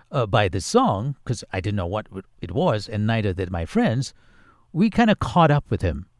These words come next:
and asked him what the song was and from which album it was taken, and he said it was taken from the album The Game. Yes, that's the same album that churned out hits like Crazy Little Thing Called Love and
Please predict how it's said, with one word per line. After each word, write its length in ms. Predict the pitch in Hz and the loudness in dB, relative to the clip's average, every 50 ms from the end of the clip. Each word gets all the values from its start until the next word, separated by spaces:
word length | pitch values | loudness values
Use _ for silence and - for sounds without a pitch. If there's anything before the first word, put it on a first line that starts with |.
| _ - - | _ -6 0
and 120 | - 160 - | 0 2 2
asked 360 | 185 240 247 226 - - - | 4 4 4 4 2 0 -2
him 140 | 120 117 123 | -2 0 0
what 160 | 127 139 - | 0 0 0
the 80 | - | -2
song 320 | - - 170 185 208 208 156 | -2 2 2 4 4 4 2
was 300 | 95 78 85 107 117 120 - | 2 0 -2 -4 -4 -6 -8
and 260 | - 113 117 113 117 - | -6 -4 -4 -4 -4 -4
from 300 | - 123 107 107 104 95 | -4 -4 -2 -2 -2 -2
which 200 | 113 113 - - - | -4 -4 -6 -8 -8
album 400 | - 101 110 107 101 104 101 95 | -6 -4 -4 -2 -2 -2 -2 -2
it 80 | 90 | -4
was 180 | 90 90 - - | -4 -6 -4 -2
taken, 380 | - 233 254 220 240 233 202 - - - - - | 0 0 2 2 2 2 2 0 -2 -14 -20 -6
and 160 | - 170 214 226 | 0 2 4 4
he 160 | 214 226 202 | 4 2 0
said 400 | - - - 123 98 98 101 - _ - - _ _ | -2 -2 -2 -2 -2 -4 -6 -10 _ -16 -20 _ _
it 120 | - 143 | -4 -2
was 260 | 143 143 147 131 - - | 0 2 0 0 -2 -4
taken 380 | - 196 214 202 - 196 185 | -2 -2 0 0 0 -2 -2
from 180 | - 185 175 165 | -2 -2 -2 0
the 160 | 156 156 139 | -2 -2 -2
album 480 | 120 104 104 101 95 95 95 98 92 - _ _ | -2 -2 0 0 -2 -2 -4 -6 -8 -10 _ _
The 100 | - 117 | -6 -4
Game. 480 | 87 117 120 107 95 87 73 65 62 - _ - - _ _ - - - - - _ - | 0 0 0 0 0 -2 -6 -10 -12 -16 _ -20 -20 _ _ -20 -20 -20 -20 -16 _ 0
Yes, 300 | 135 151 135 104 - - | 2 2 2 2 0 -4
that's 320 | - - - 147 - - | -4 -4 -4 -4 -4 -4
the 100 | - 139 | -2 -2
same 400 | - - - 170 185 202 208 180 | -2 -2 -2 0 2 2 2 2
album 400 | 170 151 139 113 104 101 104 104 - - - _ _ - | 2 0 -2 -2 -2 -4 -4 -6 -8 -14 -20 _ _ -4
that 160 | 131 120 - | -4 -4 -4
churned 340 | - - 170 165 170 156 139 | -2 0 2 2 4 4 4
out 200 | 135 131 127 - | 2 2 2 0
hits 280 | 90 135 127 - - | -4 -6 -6 -4 -4
like 320 | 117 104 98 92 - - - _ _ _ _ _ _ - | -2 -2 -2 -2 -4 -8 -20 _ _ _ _ _ _ -16
Crazy 420 | - - - 113 110 107 95 107 104 | -8 -2 0 0 2 2 0 -2 -2
Little 220 | 104 92 87 87 | -2 -2 -4 -6
Thing 260 | - - 110 101 98 | -4 -2 0 0 0
Called 300 | 90 90 98 95 85 85 | 0 0 0 0 0 0
Love 360 | 101 127 151 156 143 123 110 - _ _ _ _ _ _ - | 0 2 2 2 0 -2 -6 -10 _ _ _ _ _ _ -6
and 420 | - 147 135 131 113 110 110 104 | 0 2 2 4 4 2 0 -2